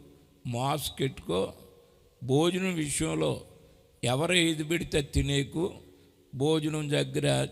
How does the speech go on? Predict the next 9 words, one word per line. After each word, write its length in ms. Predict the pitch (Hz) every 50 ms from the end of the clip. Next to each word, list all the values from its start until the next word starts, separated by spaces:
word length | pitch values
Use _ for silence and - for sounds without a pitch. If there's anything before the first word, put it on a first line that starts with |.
| - 143
జాగ్రత్తగా 680 | 143 139 139 139 143 139 131 - - 151 139 131 139 147
ఉండని" 440 | 147 143 135 123 131 147 156 156 147
చెప్పారు. 600 | - 151 135 117 120 - - 127 110 - - - - - - - - - - - - _ _ _ _ _ _
అప్పటి 340 | 156 143 131 - - 175 135
నుంచి 580 | 135 135 131 135 - 170 170 165 151 135 - - - - - - - - _ _ _ _ -
ఇక 120 | - -
మీటింగ్కి 560 | 147 131 123 127 135 139 - - 175 185 185
వస్తున్నాను 560 | 196 - - - - 160 160 165 165 160 160 156
కానీ 400 | 160 160 156 151 147 147 143